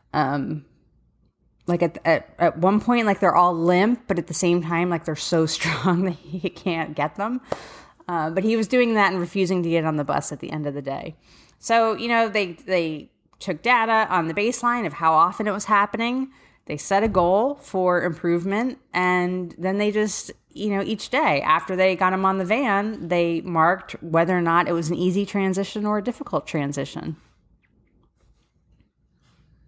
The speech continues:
And that's it. Um, and then the data collection sheet that I get is really just, it's the same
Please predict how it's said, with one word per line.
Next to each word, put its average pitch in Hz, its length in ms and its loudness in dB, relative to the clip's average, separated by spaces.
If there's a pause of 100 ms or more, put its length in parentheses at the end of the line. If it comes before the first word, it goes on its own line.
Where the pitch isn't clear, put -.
(640)
And 170 160 2
that's 180 200 0
it. 269 220 -4 (1800)
Um, 160 640 2 (600)
and 196 140 2
then 208 120 4
the 202 140 4
data 202 320 4
collection 233 460 -2
sheet 208 300 -6
that 185 160 0
I 247 220 2
get 143 380 0 (300)
is 190 240 0
really 240 340 2
just, 208 240 -2
it's - 200 -10
the 190 100 -6
same 226 600 0